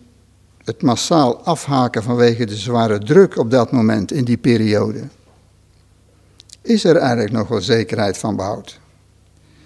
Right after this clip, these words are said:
Is het zo dat we het laatste stukje op eigen kracht moeten afleggen en in het zicht van het koninkrijk nog kunnen vergaan en bij de groep terechtkomen waar we niet bij willen horen?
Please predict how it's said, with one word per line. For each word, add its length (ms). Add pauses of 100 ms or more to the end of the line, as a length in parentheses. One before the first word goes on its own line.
(1040)
Is 180
het 140
zo 500 (1200)
dat 320
we 100
het 120
laatste 380
stukje 640
op 220
eigen 400
kracht 320
moeten 240
afleggen 580 (540)
en 160
in 100
het 160
zicht 300
van 140
het 160
koninkrijk 760 (600)
nog 240
kunnen 260
vergaan 480 (1500)
en 140
bij 120
de 100
groep 220
terechtkomen 600
waar 140
we 80
niet 100
bij 200
willen 160
horen? 380